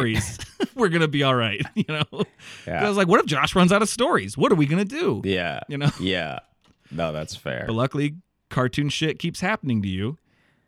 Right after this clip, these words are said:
Speaker 2: Uh, and also, we can just talk about inventions that, that never made it. <laughs>
Speaker 1: Oh,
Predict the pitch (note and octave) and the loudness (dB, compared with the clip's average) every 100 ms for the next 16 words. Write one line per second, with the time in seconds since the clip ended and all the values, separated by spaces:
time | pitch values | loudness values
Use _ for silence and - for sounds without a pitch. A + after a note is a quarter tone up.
0 | - G#2 G#2 A2 A2 - A#2 A2+ A#2+ A2+ | -10 -6 -4 0 0 0 0 0 0 -2
1 | A2 A#2+ G#2+ A2+ G2+ G2+ - A#2+ A2 C#3 | -2 -2 0 0 -2 -2 -2 -2 0 0
2 | C#3 G2+ F2 - G2 - _ - A2 G#2 | -2 -4 -6 -4 -4 -6 _ -12 -8 -6
3 | A#2+ B2+ G#2 G#2 G2+ F#2 F2 - - - | -2 0 2 2 0 -2 -6 2 2 2
4 | _ - - - - - - _ - - | _ -20 -20 -20 -18 -16 -16 _ -20 -20
5 | _ - _ _ _ _ - - G#3 F#3+ | _ -20 _ _ _ _ -8 -6 -6 -10
6 | D#3+ A#2 - - - G2+ F2 E2+ | -6 -8 -8 -4 0 0 0 -4